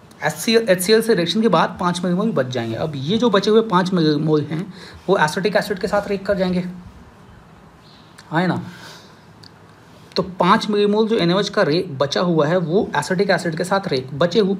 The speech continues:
वो बचा हुआ मिलीमोल एसिटिक एसिड के साथ रेक करेगा। एसिटिक एसिड के इनिशियल मिलीमोल बीस हैं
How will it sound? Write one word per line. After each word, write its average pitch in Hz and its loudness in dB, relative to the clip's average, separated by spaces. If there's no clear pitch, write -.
वो 190 4
बचा 165 2
हुआ 185 4
मिलीमोल 170 0
एसिटिक 175 -4
एसिड 175 -6
के 190 -6
साथ 180 -4
रेक 175 -4
करेगा। 165 -2
एसिटिक 226 0
एसिड 220 0
के 233 -2
इनिशियल 196 2
मिलीमोल 208 2
बीस 170 -2
हैं 160 2